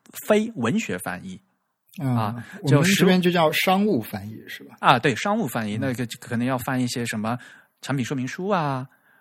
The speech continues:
Speaker 1: 啊，然后要发一些，呃，法律文件啊、合同啊，就各种各样的东西都可能会有啊，商务翻译。然后他，因为他长期做了这些东西嘛，那就不得不对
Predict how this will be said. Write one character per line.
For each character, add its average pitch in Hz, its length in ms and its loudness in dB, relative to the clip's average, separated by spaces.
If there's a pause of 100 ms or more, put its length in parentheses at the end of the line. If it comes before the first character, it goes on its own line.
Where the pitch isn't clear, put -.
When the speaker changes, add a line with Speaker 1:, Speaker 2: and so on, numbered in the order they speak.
(240)
Speaker 1:
啊， 113 240 -2
然 117 160 0
后 143 120 2
要 143 160 2
发 131 240 0
一 - 40 -2
些， 135 80 -2 (380)
呃， 123 120 -8 (120)
法 107 120 -2
律 147 120 2
文 113 200 0
件 190 180 2
啊、 117 200 0
合 113 280 -8
同 139 220 -4
啊， 98 80 -2
就 139 140 -6
各 - 140 0
种 113 120 0
各 104 120 -4
样 98 120 -4
的 92 60 -6
东 101 100 -12
西 - 140 -12
都 98 80 -10
可 - 240 -12
能 92 100 -10
会 104 160 -6
有 87 180 -12 (340)
啊， 98 200 -8
商 113 220 -6
务 - 20 -10
翻 101 240 -12
译。 98 100 -12 (1040)
然 160 180 6
后 214 100 6
他， 214 220 2
因 240 100 6
为 240 80 6
他 226 140 6 (240)
长 208 180 4
期 233 120 0
做 262 180 4
了 147 80 6
这 - 120 0
些 120 120 -4
东 107 180 -6
西 113 120 -4
嘛， 107 280 -8
那 123 680 2
就 131 280 0 (920)
不 254 120 4
得 104 400 -2 (220)
不 135 160 0
对 139 340 -2